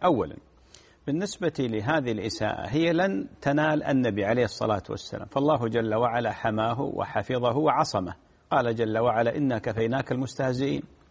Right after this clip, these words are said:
قال جل وعلا: "والله يعصمك من الناس". ولذلك النبي عليه الصلاة والسلام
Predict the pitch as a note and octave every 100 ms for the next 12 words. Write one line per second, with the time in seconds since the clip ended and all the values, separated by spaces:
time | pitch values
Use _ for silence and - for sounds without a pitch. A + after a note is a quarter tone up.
0 | _ _ _ C#3 C3+ A2+ A2+ A2+ A2+ G#2+
1 | G#2+ C#3+ C3+ A2+ G#2+ G2 D#3 D#3 - B2
2 | A#2+ A2 G2+ - - C#3+ E3 D#3 B2 C#3+
3 | D3+ A2+ G#2+ A#2+ C3+ - C3+ C3 - A#2
4 | - C3 D#3 G3